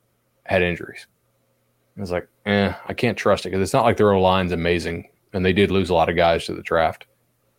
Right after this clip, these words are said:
uh, on defense. So I passed. I, I didn't, didn't end up taking them.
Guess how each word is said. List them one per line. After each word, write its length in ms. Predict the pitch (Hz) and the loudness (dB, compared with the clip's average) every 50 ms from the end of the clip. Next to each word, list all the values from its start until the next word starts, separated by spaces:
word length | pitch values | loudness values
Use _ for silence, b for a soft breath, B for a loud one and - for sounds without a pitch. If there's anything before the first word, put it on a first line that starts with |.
| _ _ - | _ _ -4
uh, 120 | 85 90 - | -2 0 2
on 200 | 82 90 87 82 | 2 0 0 0
defense. 440 | 87 85 - - 85 85 87 - | -2 -4 -4 -4 -8 -10 -8 -8
So 440 | - - - 101 90 82 80 78 - _ _ _ _ _ _ _ _ _ _ _ _ - | -6 -2 0 2 2 2 2 0 -4 _ _ _ _ _ _ _ _ _ _ _ _ -4
I 80 | 104 | -4
passed. 380 | - - 113 104 90 - - - - | -2 0 0 0 0 -2 -6 -8 -4
I, 240 | 82 85 85 85 87 - | -2 0 0 0 0 0
I 40 | - | -2
didn't, 460 | 90 87 80 87 - - - - 117 | -2 -2 -2 -4 -10 -12 -18 -8 -2
didn't 180 | 110 107 101 98 | -2 0 2 2
end 120 | 92 90 | 2 0
up 100 | 87 - | 0 -2
taking 240 | - 92 87 - 85 | -2 -2 -2 -2 -4
them. 140 | 87 92 | -8 -8